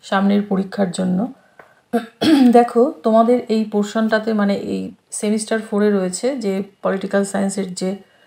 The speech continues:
আহ, পোর্শনটা তোমাদের রয়েছে, সেটা হলো ইন্টারন্যাশনাল রিলেশনস। তো এখানে তো আমি যে কোশ্চেনগুলি করেছি, তোমাদের actually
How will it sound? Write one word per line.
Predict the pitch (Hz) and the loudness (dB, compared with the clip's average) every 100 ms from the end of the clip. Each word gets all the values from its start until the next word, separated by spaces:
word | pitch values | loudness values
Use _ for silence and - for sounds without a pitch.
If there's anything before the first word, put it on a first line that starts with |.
| _ _ - | _ _ -10
আহ, | 98 90 90 90 82 92 _ _ _ _ _ _ | -6 -2 -2 -2 -6 -12 _ _ _ _ _ _
পোর্শনটা | 202 196 208 196 196 | -6 -4 -2 0 -2
তোমাদের | 190 185 190 185 | -2 -2 -4 -4
রয়েছে, | 180 185 247 | -4 -4 -6
সেটা | - 208 190 | -6 -4 -4
হলো | 185 214 349 - _ _ | 0 0 0 -6 _ _
ইন্টারন্যাশনাল | 202 202 202 208 202 196 220 226 302 | 2 4 4 4 4 2 -2 -2 0
রিলেশনস। | 240 180 175 - - - - - _ _ - | 0 0 -2 -8 -12 -14 -18 -20 _ _ -6
তো | 202 | 0
এখানে | 202 220 247 | 0 2 0
তো | 254 240 | 0 0
আমি | 208 226 | 2 2
যে | 226 | 2
কোশ্চেনগুলি | 233 208 208 233 233 233 | 2 0 2 0 0 -4
করেছি, | 226 208 202 254 | -2 0 0 0
তোমাদের | 233 208 208 220 226 | 0 0 0 -2 -4
actually | 208 - 220 | -8 -4 -4